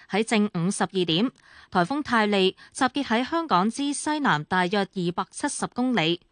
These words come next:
即係喺北緯二十點四度、東經一百一十二點五度附近。預料向西北偏西移動，時速大約十八公里，大致移向雷州半島一帶。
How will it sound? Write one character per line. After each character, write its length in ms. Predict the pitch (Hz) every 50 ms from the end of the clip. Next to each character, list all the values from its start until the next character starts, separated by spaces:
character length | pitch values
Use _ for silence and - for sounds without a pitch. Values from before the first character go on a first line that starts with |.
| _ _ _ _ _ _ _ _ -
即 100 | - 277
係 60 | 247
喺 180 | 185 180 175 208
北 140 | - - - _
緯 320 | - 175 160 185 180 190 180
二 40 | 180
十 120 | - 190 - -
點 160 | 170 175 233
四 260 | - - 220 202 196
度、 340 | 190 196 175 165 160 156 - - - - - - -
東 220 | 226 220 220 220
經 260 | 214 226 220 214 214 - _ - _
一 80 | - 247
百 120 | 233 226 - - -
一 100 | - 254
十 120 | 233 - 202
二 240 | - - 190 180 170
點 240 | 175 175 220 247 - -
五 120 | 180 170 185
度 120 | 180 180 170
附 240 | 160 - 180 170 160
近。 280 | - 180 165 160 160 147 _ _ _ _ _ _ _ _ _ _ - - - -
預 100 | - 196
料 160 | 185 190 185 190
向 220 | 214 220 208 214
西 260 | - - 262 262 269 254
北 140 | - 269 262 _
偏 220 | - 269 269 269
西 260 | 262 - - 269 269 269
移 220 | 240 208 160 151
動， 280 | 147 - 175 170 170 - _ _ _ - - -
時 240 | - - 202 175 185
速 160 | - 311 339 -
大 200 | - 214 180 170 170
約 160 | 185 202 196
十 200 | - - - 170 - -
八 120 | 208 190 190
公 260 | - - 285 285 254
里， 260 | 175 156 160 170 - _ - - - - _
大 180 | - 247 254 247
致 140 | - 277
移 220 | 277 262 214 165 147
向 220 | - 220 214 214 208
雷 140 | 165 139
州 240 | 143 - - 254 277
半 240 | 262 - 202 175 170
島 140 | 160 147 156
一 120 | 165 233 -
帶。 320 | - 214 185 165 160 151